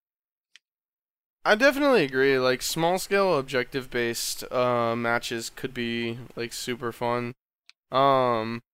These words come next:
I don't know. I enjoy Node Wars, man. Um, there's obviously always room for improvement,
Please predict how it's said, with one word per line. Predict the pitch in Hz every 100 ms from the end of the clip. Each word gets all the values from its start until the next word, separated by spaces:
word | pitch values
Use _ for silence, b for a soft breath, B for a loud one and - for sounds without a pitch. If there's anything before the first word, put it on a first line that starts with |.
| _ _ _ _ _ _ _ _ - - _ _ _ _ _ -
I | 240
don't | 262 185
know. | 156 135 127 - -
I | 277
enjoy | 311 190 165 165
Node | 156 151 156
Wars, | 156 156 151
man. | 160 156 151 156 _ _ _ _ _ _ -
Um, | 131 127 120 113 110 113 131 _ _ _ _ _ _ _ _ _
there's | 151 147
obviously | 160 147 147 - 139
always | 123 123 120
room | 131 131
for | - 123
improvement, | 110 117 117 117 117 113